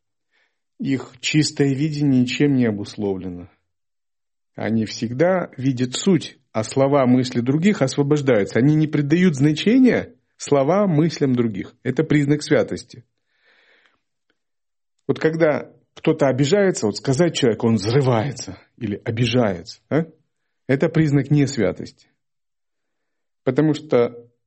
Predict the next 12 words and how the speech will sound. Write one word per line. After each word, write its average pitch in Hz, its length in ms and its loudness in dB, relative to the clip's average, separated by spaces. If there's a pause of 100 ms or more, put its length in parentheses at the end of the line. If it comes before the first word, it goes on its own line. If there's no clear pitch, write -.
(160)
он 220 140 2
придаёт 160 440 2
значение 123 520 0
словам. 95 440 -10 (440)
Святые - 480 0
не 151 100 4
придают 123 400 0
значения 92 520 -2
ни 117 120 2
словам, 156 480 -2
ни 98 100 -4
мыслям. 87 460 -10